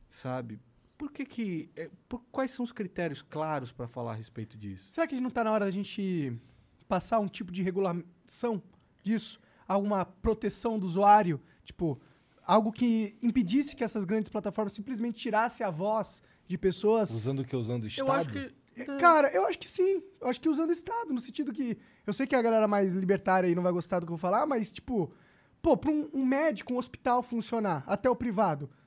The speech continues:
Speaker 2: tem normas, pô. O hospital
Speaker 1: Eu
Speaker 2: não
Speaker 1: acho
Speaker 2: pode
Speaker 1: que
Speaker 2: só funcionar
Speaker 1: o,
Speaker 2: na moda
Speaker 1: o Monark,
Speaker 2: caralho.
Speaker 1: eu acho que assim, eu acho que, ah, não é nem a questão do Estado interferindo numa, numa, numa empresa privada.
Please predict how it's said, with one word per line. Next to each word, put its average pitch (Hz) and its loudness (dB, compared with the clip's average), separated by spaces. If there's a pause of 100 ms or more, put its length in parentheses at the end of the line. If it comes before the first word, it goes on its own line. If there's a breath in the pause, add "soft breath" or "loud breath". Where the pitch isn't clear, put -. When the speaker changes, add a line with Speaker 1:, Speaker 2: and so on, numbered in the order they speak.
(120)
Speaker 2:
tem 339 -4 (100)
normas, 587 -2
pô. 139 -10 (180)
O 247 -4
hospital 285 2
Speaker 1:
Eu 330 4
Speaker 2:
não 381 0
Speaker 1:
acho 320 -2
Speaker 2:
pode - 0
Speaker 1:
que 214 -6
Speaker 2:
só 285 0
funcionar 262 0
Speaker 1:
o, - 2
Speaker 2:
na 247 0
moda 233 2
Speaker 1:
o 175 0
Monark, 202 4
Speaker 2:
caralho. 170 4
Speaker 1:
eu 202 2
acho 214 -4
que 220 -8
assim, 156 -8 (540 soft breath)
eu 175 -4
acho 196 -6
que, 190 -4 (280)
ah, 131 -6 (240 soft breath)
não 170 -4
é - -2
nem 240 0
a 233 -6
questão 202 -8
do 175 -6
Estado 190 -4
interferindo 165 -8
numa, 160 -8 (160)
numa, 139 -6 (760 soft breath)
numa 151 -6
empresa 147 -6
privada. 117 -2